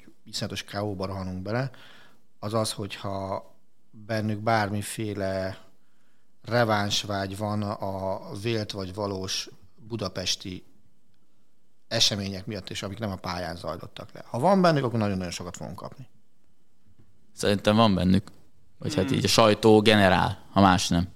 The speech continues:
Speaker 3: Na, de nem, te-, szerintem ezt a játékosok se pörgetik annyira túl, meg Southgate meg végképpen egy sokkal okosabb fickó, hogy itt bárkit hagyjon, hogy ebbe belelovalja magát. Kíváncsi leszek, de én nem gondolnám.
Speaker 2: Valószínűleg egyébként ők sem
Speaker 1: Én a hármat tartom inkább.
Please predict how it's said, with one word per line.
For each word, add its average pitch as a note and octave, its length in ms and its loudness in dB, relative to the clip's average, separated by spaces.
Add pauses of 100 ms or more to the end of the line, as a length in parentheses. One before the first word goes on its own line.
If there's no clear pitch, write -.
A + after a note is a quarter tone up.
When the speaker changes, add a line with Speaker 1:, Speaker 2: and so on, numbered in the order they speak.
(100)
Speaker 3:
Na, B2+ 140 -10
de G2+ 120 -2
nem, F#2 180 -4
te-, - 120 -8
szerintem F2+ 460 -8 (300)
ezt - 220 -8
a F2+ 40 -4
játékosok F#2 500 -2
se F#2+ 200 -2 (200)
pörgetik F#2 400 -6
annyira F#2 280 -4
túl, F2 200 -4
meg F2 220 -4
Southgate F2+ 460 -2
meg E2 140 -8
végképpen D#2+ 400 -10
egy E2 60 -10
sokkal - 260 -10
okosabb D#2+ 340 -10
fickó, - 200 -12
hogy D#2 120 -6
itt D2+ 260 -10
bárkit D#2 300 -10
hagyjon, D#2 240 -8
hogy D#2 120 -8
ebbe D#2+ 280 -8
belelovalja E2+ 580 -6
magát. G2 340 0
Kíváncsi E2+ 360 -4
leszek, D#2+ 280 -4
de D#2 280 -6 (280)
én C#2+ 60 -12
nem C#2+ 280 -10 (120)
gondolnám. D2+ 600 -8 (220)
Speaker 2:
Valószínűleg G2+ 460 4
egyébként G2+ 280 4
ők G#2 40 2
sem G2+ 200 8
Speaker 1:
Én F2+ 80 4
a - 60 -4
hármat B2 460 -2
tartom G2+ 420 -10
inkább. G2 300 -14